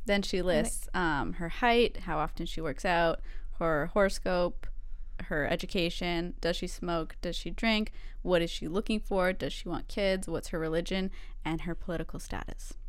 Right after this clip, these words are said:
Speaker 1: Then we've got a really cute selfie. Then we've got her go-to song, which is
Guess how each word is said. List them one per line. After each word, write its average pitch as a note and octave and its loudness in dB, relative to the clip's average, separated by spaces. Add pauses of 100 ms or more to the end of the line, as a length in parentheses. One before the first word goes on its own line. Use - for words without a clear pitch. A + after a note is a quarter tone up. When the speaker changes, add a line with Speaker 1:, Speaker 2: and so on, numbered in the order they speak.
(580)
Speaker 1:
Then F3+ -2
we've E3 0
got C#3+ 0
a C#3+ -2
really D3+ 0
cute - -8
selfie. A#3 2 (300)
Then E3+ -4
we've F3+ -4
got F3 2
her E3+ -2
go-to F#3 0
song, A3 2 (500)
which F#3 -2
is E3 -2